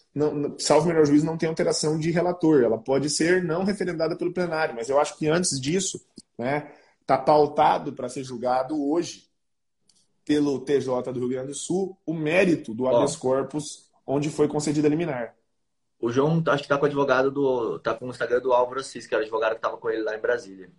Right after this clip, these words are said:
Speaker 2: Ele falou que, "Ô,
Speaker 1: Legal.
Speaker 2: João, me aceita. Tô no perfil do Álvaro."
Speaker 1: Beleza.
Speaker 2: Não sei por quê.
Speaker 1: Já,
Speaker 2: Será que
Speaker 1: já
Speaker 2: ele perdeu
Speaker 1: mandei,
Speaker 2: o
Speaker 1: já
Speaker 2: perfil
Speaker 1: mandei.
Speaker 2: dele de novo?
Speaker 1: Não, não, ele tá com problema na internet. Me avisou aqui que tava com a internet ruim.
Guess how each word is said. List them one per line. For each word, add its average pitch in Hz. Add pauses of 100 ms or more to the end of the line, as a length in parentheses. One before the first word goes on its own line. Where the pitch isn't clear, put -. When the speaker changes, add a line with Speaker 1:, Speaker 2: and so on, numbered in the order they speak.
Speaker 2:
Ele 101
falou 101
que, 117
"Ô, 117
Speaker 1:
Legal. 117
Speaker 2:
João, 104
me 104
aceita. 101 (240)
Tô 107
no 104
perfil 104
do 110
Álvaro." 107
Speaker 1:
Beleza. 117
Speaker 2:
Não 92
sei 113
por 110
quê. - (140)
Speaker 1:
Já, 123
Speaker 2:
Será 123
que 127
Speaker 1:
já 135
Speaker 2:
ele -
perdeu -
Speaker 1:
mandei, 113
Speaker 2:
o 107
Speaker 1:
já 107
Speaker 2:
perfil 139
Speaker 1:
mandei. 120
Speaker 2:
dele 104
de 117
novo? 151 (380)
Speaker 1:
Não, 175
não, 151
ele 135
tá 156
com 156
problema 151
na 156
internet. 135
Me 131
avisou 131
aqui 131
que -
tava 131
com -
a 143
internet 139
ruim. 135